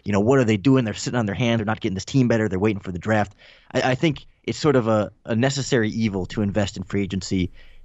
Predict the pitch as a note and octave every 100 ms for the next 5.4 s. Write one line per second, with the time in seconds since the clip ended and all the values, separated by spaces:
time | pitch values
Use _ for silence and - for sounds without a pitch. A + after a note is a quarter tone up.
0 | - A#2+ B2 B2 A2 B2+ A2+ A2+ - A#2+
1 | A2 F#2+ G#2+ - A#2 F#2 F#2 G#2+ - B2
2 | A#2 G#2 A#2 G#2+ G#2+ G#2+ G#2 A2+ - F#2+
3 | - - - - - D#3 F3 E3+ E3 F#3
4 | C#3+ D3 - B2+ C3+ A#2+ G#2+ G#2+ G2 G2
5 | F#2 F#2 G2+